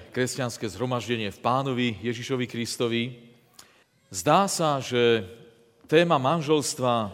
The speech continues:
manželského spolužitia a, a partnerstva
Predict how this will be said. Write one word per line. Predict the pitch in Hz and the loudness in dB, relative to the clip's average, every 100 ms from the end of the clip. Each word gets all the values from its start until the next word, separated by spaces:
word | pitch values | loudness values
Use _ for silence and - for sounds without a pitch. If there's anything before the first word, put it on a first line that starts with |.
| - - - - - - - - | -12 -20 -20 -20 -20 -20 -20 -20
manželského | - 131 175 160 151 - 147 135 | -4 0 2 2 2 2 0 0
spolužitia | - 156 156 151 143 127 131 117 113 - | 0 0 2 0 -4 -2 2 2 0 -4
a, | 107 107 117 | -2 -2 -2
a | 107 101 | -4 -2
partnerstva | 127 175 175 160 131 - 123 123 135 | 0 0 -2 -2 -2 -6 -4 -4 -6